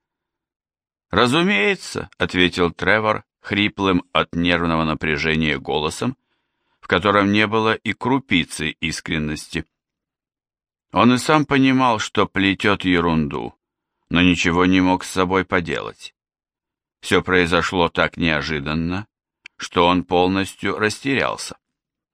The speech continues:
«Ты не помнишь номер рейса? Не знаешь, в какой гостинице останавливался? Не можешь назвать имени частного детектива, которого нанял на мои деньги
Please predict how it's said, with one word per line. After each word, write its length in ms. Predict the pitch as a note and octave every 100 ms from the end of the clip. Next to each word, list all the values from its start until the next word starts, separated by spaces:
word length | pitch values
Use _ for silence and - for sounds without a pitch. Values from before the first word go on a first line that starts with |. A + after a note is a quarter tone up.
| _ _ _ _ _ _ _ _ _ _ -
«Ты 180 | F2 F#2
не 180 | F#2
помнишь 680 | F2+ F2+ F2+ G2 A2 B2 - -
номер 520 | F#2 F#2+ G2 G2 E2+
рейса? 580 | D2+ C2+ C2+ - F#2 A2+ _ _ _ _ _ _ _ _ _ _ -
Не 200 | F#2 G2+
знаешь, 580 | G#2 A2+ G#2+ G#2 -
в 80 | -
какой 360 | F#2+ F2 G#2 F#2
гостинице 760 | F2 D#2+ - E2 D2+ E2+ -
останавливался? 1120 | G2 F#2+ - G2+ F#2+ F2+ F#2 F#2 G2+ - - - _ _ _ _ _ -
Не 220 | F#2 A2+
можешь 440 | A#2+ B2 A#2 A2+
назвать 600 | G#2+ G#2 G2 G#2+ G#2+ - -
имени 460 | F#2 F#2 F2+ F2+ F2
частного 540 | - D#2+ D#2 E2+ E2
детектива, 800 | D#2+ D#2 D2+ C#2+ - D#2+ C#2+ E2+
которого 600 | F2 F2 - F2+ F2 F2+
нанял 460 | F2 E2+ E2+ E2+ E2
на 140 | E2
мои 340 | E2 D#2 D#2+ D2
деньги 600 | D2 D2 C#2+ D2 G2